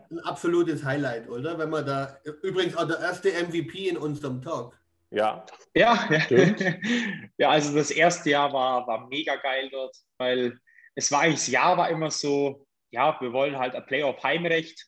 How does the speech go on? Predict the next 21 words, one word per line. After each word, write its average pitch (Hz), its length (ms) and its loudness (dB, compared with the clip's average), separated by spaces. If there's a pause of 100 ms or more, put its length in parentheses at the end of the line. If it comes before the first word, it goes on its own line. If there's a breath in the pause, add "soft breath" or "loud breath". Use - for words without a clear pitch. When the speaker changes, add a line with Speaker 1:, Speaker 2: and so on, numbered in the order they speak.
Speaker 3:
und 127 80 -16
dann 117 120 -10
schauen 147 200 2
wir 165 120 0
mal, 156 240 4
dann 123 160 -4
waren 139 120 0
wir 147 80 -4
zum 143 180 -8
Saisonende 143 680 0
eigentlich, 123 360 -6 (500)
äh, 135 160 4
zum 127 400 -4
regulären 147 520 4
Saisonende 135 440 -2
waren 135 120 0
wir 139 60 -2
eigentlich 120 220 -4
nicht 151 160 -10
so - 180 -4
gut 196 180 -2